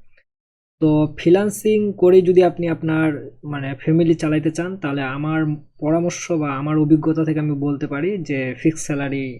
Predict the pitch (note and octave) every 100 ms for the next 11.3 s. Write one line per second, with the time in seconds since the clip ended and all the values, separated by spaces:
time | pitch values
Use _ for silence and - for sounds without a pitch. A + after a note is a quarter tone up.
0 | - D3 C3+ - - - C3+ - D#3 D#3+
1 | D3 A#2+ A2+ - - - - - - _
2 | _ _ _ _ _ _ C#3+ C#3+ C#3 -
3 | G#3 - G#3 G3 G3 G3 F3 E3+ F#3+ F#3+
4 | G#3+ F#3+ D#3+ D#3+ D#3 C#3+ D#3+ D#3+ D#3 D#3
5 | C#3+ C#3+ D3 E3 F3+ D3+ D#3+ G3 D#3+ C#3
6 | C3+ B2 - D3 D3 D3 D3 C#3 - -
7 | - D3 F3 F#3+ F#3 E3 D#3+ D#3+ - F3+
8 | G3 E3 - D3+ D#3 F3 - E3 - D#3
9 | C#3+ C#3 C#3 G3 E3 B2+ - C#3 C3+ B2+
10 | - F#3+ - B2+ A#2 A2+ - E3 D#3+ F3+
11 | F#3+ G3+ C#4+